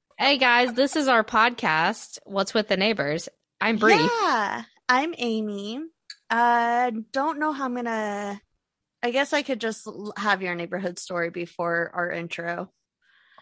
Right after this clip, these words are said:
Speaker 1: Oh, my bad. Sorry, dog.
Speaker 2: It's okay. I just
Speaker 1: Cool.
Speaker 2: thought about that.
Speaker 1: We'll figure it
Speaker 2: It's
Speaker 1: out.
Speaker 2: fine. Yeah, we'll figure it out. So, um, yeah, this is What's with the Neighbors, true crime, paranormal
Speaker 1: And paranormal.
Speaker 2: podcast.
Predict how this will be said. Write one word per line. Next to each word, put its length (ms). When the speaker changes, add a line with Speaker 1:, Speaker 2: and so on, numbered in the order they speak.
Speaker 1:
Oh, 100
my 140
bad. 320
Sorry, 240
dog. 160
Speaker 2:
It's 100
okay. 300
I 100
just 200
Speaker 1:
Cool. 80
Speaker 2:
thought 120
about 280
that. 240
Speaker 1:
We'll 100
figure 240
it 60
Speaker 2:
It's 60
Speaker 1:
out. 140
Speaker 2:
fine. 420
Yeah, 380
we'll 100
figure 260
it 80
out. 220
So, 640
um, 640
yeah, 380
this 260
is 180
What's 200
with 100
the 60
Neighbors, 380
true 220
crime, 520
paranormal 680
Speaker 1:
And 100
paranormal. 280
Speaker 2:
podcast. 640